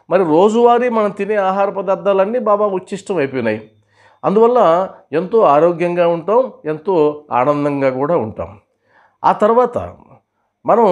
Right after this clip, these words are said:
ఊదిని ధరిస్తాం. ఊదిని ధరించడం అంటే అర్థం ఏంటి? బాబావారు మనతోనే ఉన్నారు అనేటువంటి గొప్ప భావన. ఊదిని ధరించడం, నిద్రపోయే ముందు ఊదిని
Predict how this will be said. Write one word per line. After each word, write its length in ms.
ఊదిని 500
ధరిస్తాం. 500
ఊదిని 340
ధరించడం 540
అంటే 180
అర్థం 320
ఏంటి? 200
బాబావారు 880
మనతోనే 520
ఉన్నారు 640
అనేటువంటి 440
గొప్ప 380
భావన. 480
ఊదిని 340
ధరించడం, 680
నిద్రపోయే 640
ముందు 540
ఊదిని 680